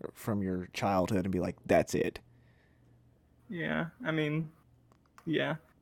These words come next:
Speaker 2: Speaking of visualizing things, you don't need proof.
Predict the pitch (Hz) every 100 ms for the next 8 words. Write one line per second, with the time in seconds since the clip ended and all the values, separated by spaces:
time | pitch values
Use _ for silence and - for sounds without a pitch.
0 | _ _ - - 262 - 214 175 143 151
1 | 143 143 135 135 147 143 156 139 156 226
2 | 254 196 170 - 156 -